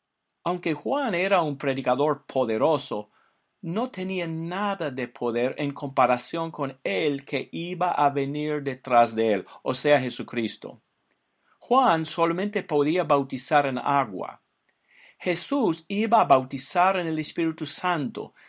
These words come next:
inundando el mundo con sus bendiciones, comenzando en el día de Pentecostés. Pero, ¿qué tuvo Juan el Bautista en mente al hablar del bautismo con fuego?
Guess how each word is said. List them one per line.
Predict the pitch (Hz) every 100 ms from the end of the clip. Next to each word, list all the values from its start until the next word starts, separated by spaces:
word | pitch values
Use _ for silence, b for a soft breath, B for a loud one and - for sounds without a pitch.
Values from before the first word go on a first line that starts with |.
| b -
inundando | 185 180 170 170 185 240 226 175
el | 156
mundo | 151 196 196 147 123
con | 120 139
sus | 139 135
bendiciones, | 143 143 135 123 151 147 107 90 b b
comenzando | - 151 139 131 - 220 254 185 160
en |
el | 151
día | 147 156
de | 151
Pentecostés. | 151 165 175 175 151 - 254 214 - - _ _ _ _ _ _ _ _ _ _ _ _ _
Pero, | - 180
¿qué | - 311
tuvo | 320 302 254
Juan | 175 190 165
el | 147
Bautista | 143 135 135 175 165
en | 139 147
mente | 175 180
al | 156 143
hablar | 135 147 156 151
del | 131 123
bautismo | 127 123 147 147 139 131
con | - 120
fuego? | - - 233 254 120 - -